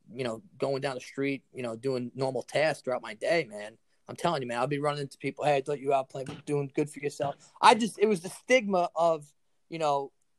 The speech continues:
of just always succeeding in things in high school, prior to high school, as far as athletics, and then it was over, and I didn't even put effort. You know, I didn't try to ex-, expand on my career, and that's when it really triggered it. When people would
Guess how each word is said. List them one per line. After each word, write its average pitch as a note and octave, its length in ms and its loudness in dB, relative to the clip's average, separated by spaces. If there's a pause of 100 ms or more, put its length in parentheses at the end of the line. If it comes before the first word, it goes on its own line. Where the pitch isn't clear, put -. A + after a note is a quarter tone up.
(640)
of D3 160 -2
just D3 140 -14
always F#3+ 400 2
succeeding F#3+ 540 -6
in C#3+ 80 -10
things C#3+ 500 -8 (580)
in C3 80 -10
high F3+ 220 6
school, D#3 320 -4
prior F3 280 2
to D3+ 60 0
high E3 160 -2
school, D#3+ 260 -8
as B2+ 120 -10
far E3 180 2
as C#3+ 80 -6
athletics, D3+ 640 -8 (640)
and C#3+ 120 -8
then D3 280 -6 (100)
it D#3+ 140 -8
was D3+ 120 0
over, D#3+ 360 2 (100)
and C#3+ 140 -6
I C#3 40 0
didn't D#3+ 140 -4
even D#3+ 140 -8
put - 240 -6
effort. E3 320 0 (500)
You C#3 80 -8
know, C#3+ 60 2
I C#3+ 80 4
didn't D3 160 -8
try D#3 560 2
to C#3+ 60 -20 (340)
ex-, - 200 -20 (160)
expand D#3+ 380 2
on D3+ 80 -2
my D3 120 0
career, C#3 420 -4 (260)
and C#3 100 -4
that's D#3+ 200 4
when E3+ 100 -2
it D#3 80 -8
really D#3 200 2
triggered D#3 400 0
it. A2+ 100 -8
When C3 260 -8
people E3+ 240 -6
would C3+ 140 2